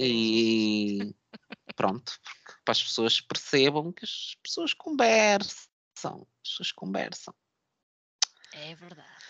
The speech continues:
Speaker 2: E
Speaker 1: As pessoas
Speaker 2: pronto.
Speaker 1: conversam. E é isto. <laughs> É assim que queremos terminar com, com esta mensagem de as pessoas conversam.
Speaker 2: Eu estou a trabalhar aqui a imagem,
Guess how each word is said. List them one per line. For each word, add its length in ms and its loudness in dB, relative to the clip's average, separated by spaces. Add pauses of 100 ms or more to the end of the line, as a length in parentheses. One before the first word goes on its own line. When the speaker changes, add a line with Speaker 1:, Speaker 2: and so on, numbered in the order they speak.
(100)
Speaker 2:
E 40 -14
Speaker 1:
As 240 -6
pessoas 200 0
Speaker 2:
pronto. 20 4
Speaker 1:
conversam. 500 -6 (220)
E 80 6
é 60 8
isto. 340 4
<laughs> 640 8
É 40 8
assim 220 2
que 80 -4
queremos 300 2
terminar 520 2
com, 360 -10
com 380 -6
esta 180 0
mensagem 440 -2
de 160 -14
as 100 -10
pessoas 200 -10
conversam. 580 -14 (580)
Speaker 2:
Eu 80 -6
estou 220 -10
a 40 -14
trabalhar 480 0
aqui 560 -10
a 100 -6
imagem, 840 -2